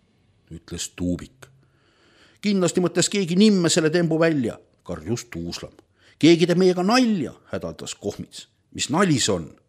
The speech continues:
vingus Ponsu. Jätke kohe järele, mul käib pea ringi. Miks seinad kõiguvad? Miks kõik on pahupidi pööratud? Kõik on omal kohal, vastas Ponsule Taibu. Ise seisad pea alaspidi, seepärast paistabki sulle, nagu oleks kõik ringi pööratud.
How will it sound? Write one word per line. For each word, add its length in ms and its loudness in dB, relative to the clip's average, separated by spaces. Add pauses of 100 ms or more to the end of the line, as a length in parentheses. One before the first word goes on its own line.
(180)
vingus 320 -6
Ponsu. 400 -12 (340)
Jätke 240 -4
kohe 300 2
järele, 320 2 (160)
mul 160 0
käib 160 -2
pea 180 4
ringi. 380 2 (320)
Miks 240 2
seinad 240 -2
kõiguvad? 480 0 (260)
Miks 220 -2
kõik 240 -2
on 80 -2
pahupidi 400 2
pööratud? 480 2 (960)
Kõik 400 -4
on 80 -4
omal 240 -8
kohal, 460 -2
vastas 340 -16
Ponsule 480 -4
Taibu. 320 -10 (600)
Ise 220 0
seisad 440 -4 (160)
pea 240 -4
alaspidi, 480 -10 (200)
seepärast 480 -4
paistabki 440 -4
sulle, 320 -10 (340)
nagu 220 -4
oleks 320 -4
kõik 400 -2
ringi 400 2
pööratud. 480 -6